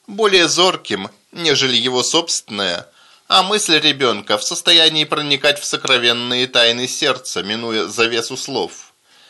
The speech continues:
Когда же возмужал Маэглин, лицом и статью стал он схож с Нолдор, роднёй своей, но нрав и ум унаследовал от отца.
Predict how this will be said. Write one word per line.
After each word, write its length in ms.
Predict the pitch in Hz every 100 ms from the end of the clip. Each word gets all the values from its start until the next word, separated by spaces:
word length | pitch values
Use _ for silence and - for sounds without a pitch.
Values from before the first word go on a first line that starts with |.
| - -
Когда 380 | 226 196 180
же 140 | 147 143
возмужал 600 | 139 139 123 127 131 143
Маэглин, 640 | 143 143 139 131 131 131 - _ -
лицом 500 | 208 202 - 190 180 -
и 100 | 156
статью 720 | - 143 131 131 143 147 - _ _ -
стал 440 | - 175 170 165
он 160 | 156 151
схож 420 | - 165 151 -
с 140 | -
Нолдор, 580 | 165 156 110 95 95 - _
роднёй 480 | 151 139 113 110 98
своей, 480 | - 98 95 95 - _ - - _ -
но 160 | 233
нрав 340 | 208 196 196 180
и 40 |
ум 320 | 139 147 165 -
унаследовал 800 | 131 123 - 110 107 107 113
от 220 | - 113 123
отца. 580 | 123 - - 87 -